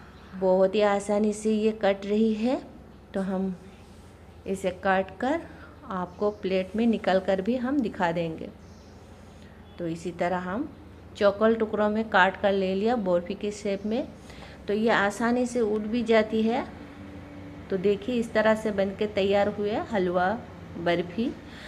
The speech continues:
बनाना की। पके हुए केले की इस तरह से हलवा बर्फ़ी बनाइए, रोटी bread के साथ enjoy कीजिए। बहुत ही yummy और delicious लगती है, दिखने में जितने लाजवाब है, खाने में उससे कई ज़्यादा लाजवाब है।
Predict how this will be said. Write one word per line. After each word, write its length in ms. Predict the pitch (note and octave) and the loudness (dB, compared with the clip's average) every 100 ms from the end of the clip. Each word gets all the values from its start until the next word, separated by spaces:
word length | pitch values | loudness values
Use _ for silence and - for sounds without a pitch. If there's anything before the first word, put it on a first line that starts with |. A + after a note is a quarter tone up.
| - - F3+ | -16 -6 0
बनाना 440 | F3 F3+ F3+ F#3 | 2 2 -2 -4
की। 160 | F#3+ A3 | -4 -6
पके 320 | - F#3+ A3 | -2 0 2
हुए 240 | A#3 A#3+ B3 | 2 2 0
केले 420 | B3 G#3 G#3+ A3+ | 2 2 4 2
की 240 | A#3 A#3 A3+ | 0 0 0
इस 180 | G#3 - | 0 2
तरह 180 | G#3+ A3 | 2 2
से 140 | G#3+ | 0
हलवा 340 | G3+ G3+ G3 F#3+ | 0 2 6 6
बर्फ़ी 340 | F#3+ G3 A3 G#3 | 4 0 0 0
बनाइए, 520 | G3 F#3+ F#3+ G3+ G#3+ | 2 2 2 2 0
रोटी 400 | F3+ F3 E3+ G#3 | 0 0 0 0
bread 360 | F3+ F3+ F3 - | 0 0 0 -2
के 120 | G3 | -4
साथ 300 | G3 F3 F#3 | -2 -4 -2
enjoy 300 | F#3 F#3 F#3 | -2 0 -2
कीजिए। 340 | F3+ F3+ F#3 F#3+ | -4 -6 -4 -4
बहुत 520 | F3 E3+ G#3 G3+ - | 0 0 0 -4 -6
ही 120 | G3 F3 | -8 -2
yummy 320 | F#3+ F#3 G3 G#3 | 0 0 0 -4
और 240 | F3+ F3+ | -4 -2
delicious 540 | F3+ F3+ F#3+ G3 F#3+ F#3+ | -2 -2 0 -2 -4 -4
लगती 300 | F3+ - G3 | -8 -8 -6
है, 140 | A3+ F#3 | -4 -4
दिखने 300 | F#3 A3 G#3+ | -4 0 2
में 180 | G#3+ G#3 | 2 0
जितने 300 | G#3 G3 G3+ | -2 -2 0
लाजवाब 600 | E3 E3+ E3+ F#3 G#3 G3+ | 2 0 0 2 2 0
है, 80 | G#3+ | -4
खाने 400 | - G3 F3+ F3+ | -6 -6 -4 -4
में 120 | G3 G3 | -4 -4
उससे 280 | F#3+ - - - | -6 -8 -10 -4
कई 200 | F3+ F#3+ | -2 -2
ज़्यादा 320 | F3+ E3+ E3 | 0 -2 0
लाजवाब 540 | D#3 - - - - - | -2 -2 -4 -6 -8 -10
है। 100 | - | -12